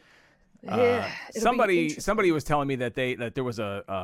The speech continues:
Speaker 1: a, a group that was, like, watching Airbnb or V R B O, one of the two, and then when a house, you know, if they went on that day, they would look and see what houses are still available to rent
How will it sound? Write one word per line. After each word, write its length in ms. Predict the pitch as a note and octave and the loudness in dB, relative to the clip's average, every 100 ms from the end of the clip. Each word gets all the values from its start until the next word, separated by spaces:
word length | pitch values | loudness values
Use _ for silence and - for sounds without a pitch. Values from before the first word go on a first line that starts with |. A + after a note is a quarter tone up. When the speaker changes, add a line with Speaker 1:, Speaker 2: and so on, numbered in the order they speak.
| F2+ F2+ _ _ _ | -8 -12 _ _ _
Speaker 1:
a, 80 | A2+ | -8
a 40 | |
group 440 | G#2 G#2 A#2+ D3+ - | -8 -8 -4 -2 2
that 180 | B2 | 0
was, 160 | A2+ G#2+ | 0 -4
like, 140 | A2 A2 | -4 -2
watching 500 | G#2+ G#2 A#2+ C#3+ C3+ | 0 0 0 -4 -2
Airbnb 640 | C3 C3+ B2 C#3 C3 C3+ C#3 | -2 -2 -2 -2 -2 -2 0
or 100 | A#2+ | -2
V 200 | B2 C3 | 0 0
R 100 | B2 | 2
B 160 | B2 | 0
O, 60 | B2 | 0
one 200 | B2 C3 | 0 0
of 60 | |
the 100 | B2 | -2
two, 340 | A2+ B2+ B2+ B2+ - - - | -4 -2 0 -2 -8 -20 -8
and 160 | A#2+ | -2
then 180 | B2+ A#2+ | -2 -2
when 140 | B2 B2 | -2 -2
a 80 | |
house, 560 | A2+ A#2+ C3+ D3 - - _ _ _ | 0 0 0 0 -6 -8 _ _ _
you 80 | D3+ | 0
know, 80 | C3+ | 2
if 100 | A#2+ | 2
they 100 | C3 | 0
went 220 | B2+ C#3+ | 2 4
on 160 | C#3+ C3+ | 6 6
that 260 | B2+ A2 | 2 2
day, 260 | A2 C3+ C3+ | 0 0 0
they 120 | A#2+ | -2
would 140 | A#2 A2+ | -4 -2
look 180 | C3 C3 | -4 -4
and 100 | A#2 | -4
see 140 | C3 | -4
what 240 | A2+ C3+ | 0 0
houses 420 | A#2 C3 C#3 A#2+ A#2 | 2 0 0 -4 -6
are 60 | |
still 260 | G#2 - C3 | -4 -2 -2
available 420 | A2+ B2 A#2+ A2+ | 0 0 0 -2
to 140 | - | -4
rent 300 | A2 A#2 A#2+ | -4 -4 -4